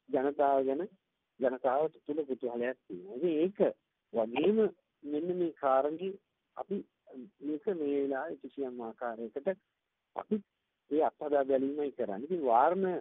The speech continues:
නියෝගය නිසා මේ චිත්‍රපටිය පිළිබඳ, අ, උනන්දුවක් නැත්තම් කුතුහලයක්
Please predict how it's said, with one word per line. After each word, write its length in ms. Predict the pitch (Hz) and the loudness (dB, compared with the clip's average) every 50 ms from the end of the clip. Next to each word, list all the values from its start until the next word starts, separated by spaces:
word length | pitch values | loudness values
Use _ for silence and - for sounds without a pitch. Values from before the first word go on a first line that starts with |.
| - - _ | -6 -10 _
නියෝගය 500 | 131 139 151 175 214 247 233 247 220 208 | -6 -2 0 2 2 2 2 0 -2 -2
නිසා 300 | 175 151 - - 202 208 | -2 -4 -4 -4 -4 -2
මේ 160 | 196 185 180 | -2 -2 -2
චිත්‍රපටිය 580 | 170 170 147 - 151 147 156 147 143 143 139 135 | -2 -4 -6 -6 -4 -2 -2 -2 -2 -2 -4 -4
පිළිබඳ, 420 | 135 131 127 123 127 127 135 170 190 - _ _ _ _ _ _ _ _ _ | -2 -4 -2 -2 -4 -4 -4 -6 -8 -10 _ _ _ _ _ _ _ _ _
අ, 100 | 110 117 117 120 120 120 117 117 117 113 - - - | -2 0 0 2 2 0 -2 -2 -4 -6 -8 -12 -10
උනන්දුවක් 640 | 151 151 160 202 220 226 185 143 117 113 107 - - _ _ _ _ _ _ _ _ _ _ _ _ _ _ _ _ _ - | -6 0 4 6 6 6 6 2 -2 -6 -6 -8 -10 _ _ _ _ _ _ _ _ _ _ _ _ _ _ _ _ _ -4
නැත්තම් 300 | 143 135 - - 151 - | -4 -2 -2 -4 -6 -4
කුතුහලයක් 520 | - 170 165 - 202 208 226 214 202 170 | -6 -6 -4 -2 2 4 6 6 6 4